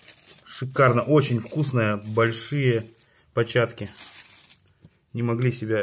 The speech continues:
отказать в этом удовольствии. Так что рекомендуем всем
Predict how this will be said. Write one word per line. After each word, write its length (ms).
отказать 480
в 40
этом 220
удовольствии. 480
Так 200
что 400
рекомендуем 800
всем 480